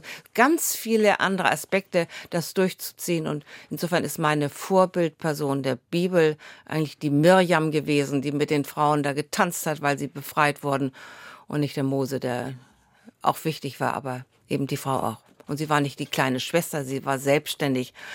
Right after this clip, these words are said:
Aber sie wurden alle irgendwo domestiziert und da zu merken, nee, das ist lange Zeit, wie Jahrhunderte euer Geschäft gewesen, liebe Verantwortliche. Jetzt müssen wir wieder zurück, wo Frauen auch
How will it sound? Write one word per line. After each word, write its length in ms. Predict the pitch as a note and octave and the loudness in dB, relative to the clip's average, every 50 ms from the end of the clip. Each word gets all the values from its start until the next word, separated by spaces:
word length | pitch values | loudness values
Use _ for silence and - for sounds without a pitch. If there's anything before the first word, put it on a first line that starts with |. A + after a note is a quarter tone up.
| - - | -16 -12
Aber 120 | - F3+ | -10 -4
sie 180 | F3 F#3+ G3 E3+ | 0 0 0 2
wurden 260 | F3+ F3+ F3+ F3+ F3 - | 2 2 2 2 0 0
alle 300 | - D#3+ F#3+ G#3 G#3+ G3+ | 2 2 4 4 2 2
irgendwo 840 | - - - D#3+ F3+ F#3+ F#3+ G3+ G3 F3 - - E3 D#3+ D#3 D3+ D3+ - - - - - - | 0 2 4 4 4 4 4 4 2 2 0 0 -2 0 0 -2 -2 -6 -14 -20 -18 -6 -2
domestiziert 1120 | E3+ E3 D#3+ D3+ D3 - - D#3 C3 - - _ _ _ - - - F#3+ G3 G3 F#3 - - | 0 2 2 2 0 0 -2 -2 -2 -4 -6 _ _ _ -10 -4 2 4 4 4 4 2 -2
und 180 | - D3 D3 - _ - - - - _ - | -6 -6 -6 -6 _ -16 -14 -14 -14 _ -4
da 160 | - G3 G3 | -2 -2 -2
zu 140 | - - G3 | -4 -4 -4
merken, 260 | F#3 E3+ D#3+ - D#3+ | -4 -4 -4 -4 -4
nee, 240 | D3 C3 B2+ B2 - _ - - - - _ _ _ _ | -4 -4 -4 -6 -10 _ -20 -20 -20 -20 _ _ _ _
das 260 | - F3 F#3 - - - _ | 0 0 0 0 -4 -4 _
ist 360 | - - - - - - - _ _ _ _ _ - | -2 -2 -2 -2 -6 -8 -10 _ _ _ _ _ -6
lange 380 | - - F#3 F#3+ G#3 G3+ F#3+ | -2 0 2 2 2 0 -2
Zeit, 260 | - - F#3 E3+ E3+ - | -2 -2 -2 -2 -2 0
wie 80 | E3 D#3+ | 0 2
Jahrhunderte 520 | D#3+ D#3 - G3 F#3+ F3+ E3 - D#3+ - | 2 2 2 2 2 2 2 2 2 0
euer 320 | - - D#3 D3+ C#3 C3+ C3+ - | 2 2 2 2 0 -2 -2 -4
Geschäft 440 | - C#3 - - E3 D#3 - - - | -6 -2 0 0 0 0 -2 -4 -4
gewesen, 460 | D3+ C3+ C#3 D#3 F3 F#3+ - G3 F3+ | -2 0 0 0 0 0 0 -2 0
liebe 220 | F#3 F3 F#3 E3 | 0 0 0 0
Verantwortliche. 840 | - - D#3+ C#3+ D3 D3+ - C#3+ C#3 C#3 - - C3 - C3 A#2+ - - - - - - - - _ - - | 0 0 0 0 0 0 0 -2 -2 -2 -2 -4 -6 -4 -4 -4 -4 -6 -14 -20 -20 -20 -20 -20 _ -4 0
Jetzt 280 | - D#3 D3+ - - | 2 2 2 0 -2
müssen 240 | F3 E3+ - - E3+ | -2 -2 -2 -2 -4
wir 80 | D#3 D3 | -2 -2
wieder 240 | D3+ C#3 D3 C#3+ | -2 0 0 -2
zurück, 460 | - - - C#3 - D#3 E3 - - - - - - - _ | -2 -4 -6 -4 -2 -2 -2 -4 -6 -18 -20 -20 -20 -16 _
wo 80 | - G3+ | -10 -10
Frauen 580 | - - - - C3+ A#2+ A#2+ A#2 B2+ C3+ D#3 - _ _ | -10 -6 -4 -2 0 0 0 -2 -4 -6 -8 -14 _ _
auch 160 | - F3+ - | 0 0 0